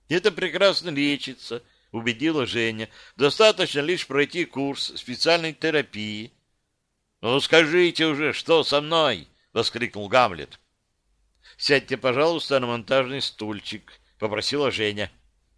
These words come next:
Гамлет послушно опустился на стул с железным грохотом. Женя нервно покусала губы. «У вас не просто потеря семи процентов сознания,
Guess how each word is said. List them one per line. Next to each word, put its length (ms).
Гамлет 500
послушно 460
опустился 600
на 140
стул 400
с 80
железным 560
грохотом. 680
Женя 500
нервно 520
покусала 520
губы. 340
«У 80
вас 500
не 120
просто 480
потеря 460
семи 300
процентов 640
сознания, 680